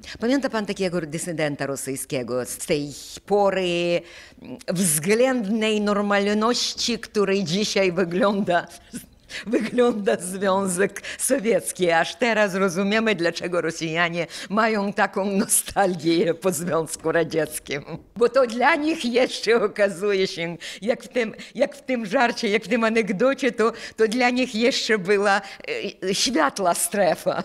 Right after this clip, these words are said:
w porównywaniu do tego, w czym, w czym żyją dzisiaj, tak?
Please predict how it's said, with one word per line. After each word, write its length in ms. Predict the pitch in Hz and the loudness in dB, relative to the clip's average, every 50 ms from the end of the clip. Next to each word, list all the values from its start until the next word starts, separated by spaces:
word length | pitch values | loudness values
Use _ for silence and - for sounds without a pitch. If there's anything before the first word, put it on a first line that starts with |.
| - - | -8 -10
w 280 | - - - - - - | -20 -20 -16 -18 -18 -2
porównywaniu 1000 | - 247 226 220 214 240 233 190 202 214 233 185 156 196 196 190 175 185 190 190 | 4 4 6 6 6 4 2 2 2 2 2 2 2 0 0 2 0 0 -2 -2
do 200 | 180 175 180 180 | 2 0 0 2
tego, 360 | - 208 202 208 190 185 185 | 4 2 2 2 2 -2 -2
w 40 | 156 | -2
czym, 280 | - - - 147 165 156 - - - | -8 -10 -10 -10 -10 -10 -12 -14 -12
w 80 | - - | -6 -2
czym 280 | - 247 226 226 233 202 | 2 2 2 2 2 0
żyją 480 | 180 185 208 220 208 202 196 202 226 | 0 2 2 2 2 2 2 2 0
dzisiaj, 640 | 190 175 190 143 101 - - - 80 78 - 110 120 | 0 0 0 -2 -2 -6 -8 -10 -8 -8 -8 -8 -6
tak? 260 | - 147 170 202 | -4 -4 -4 -4